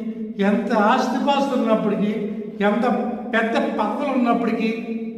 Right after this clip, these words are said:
అవేవి నీతో రావు కుమార కుమార్తె. నువ్వు పేదవాడవైనా నీకు మంచి పేరు కలిగి ఉండాలి. నీ సంఘములో, నీ సమాజంలో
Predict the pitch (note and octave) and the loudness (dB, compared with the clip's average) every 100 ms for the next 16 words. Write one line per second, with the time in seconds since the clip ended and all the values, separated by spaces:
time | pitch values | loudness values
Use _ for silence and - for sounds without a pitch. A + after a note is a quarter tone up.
0 | - - - - - - F#3+ F3 F#3+ A3 | -12 -16 -20 -20 -20 -8 -2 2 4 4
1 | - - G#3+ A3 A#3 G#3+ G#3 A3 A#3 A3 | 4 4 2 2 2 4 4 2 2 0
2 | G3+ G3+ G3+ G3 E3+ E3 D#3+ D#3+ C#3 C3 | 2 2 2 0 -2 -2 -4 -4 -4 -6
3 | - - - - - - - - - - | -8 -10 -12 -12 -16 -18 -20 -20 -20 -20
4 | - _ - F#3 F#3+ F3+ F#3 G3 G#3 G3+ | -20 _ -6 -4 0 2 2 4 4 4
5 | F#3 F3 D#3 C#3+ - - - - - - | 2 2 0 0 -2 -6 -8 -10 -12 -16
6 | - - - D3+ D#3+ F3 E3 - F3 E3+ | -18 -18 -8 -4 0 0 0 -2 0 0
7 | F3 E3+ D#3 D3+ D3+ D3 C#3 - - - | 2 0 0 0 0 0 0 -2 -4 -6
8 | - - F3+ F3 - G3 G#3 A3 G#3 F3 | -6 -8 -2 0 2 4 4 4 4 4
9 | - - F#3+ F3 - F#3+ G3 G#3+ G#3+ G#3+ | 2 0 -2 -2 0 0 4 4 4 2
10 | G3 D3+ | 2 2